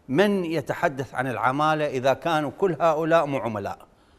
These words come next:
ما هي معايير العمالة إذن إذا كانوا هم يرون أنفسهم مجموعة من الوطنيين، مجموعة من القوى الوطنية المخلصة؟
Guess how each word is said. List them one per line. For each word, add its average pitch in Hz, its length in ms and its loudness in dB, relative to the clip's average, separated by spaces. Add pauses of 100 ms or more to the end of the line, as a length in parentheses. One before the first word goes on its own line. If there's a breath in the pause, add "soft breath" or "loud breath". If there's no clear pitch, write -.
(280 soft breath)
ما 160 300 2
هي 151 180 2
معايير 135 480 2
العمالة 120 580 0
إذن 117 220 -2
إذا 120 180 2
كانوا 139 320 -2
هم 156 280 -2 (280 loud breath)
يرون 139 360 6
أنفسهم 143 840 -2 (400 soft breath)
مجموعة 127 440 0
من 131 140 -4
الوطنيين، 120 800 -2
مجموعة 117 360 -4
من 123 120 -2
القوى 131 380 0
الوطنية 120 520 -2
المخلصة؟ 104 560 -8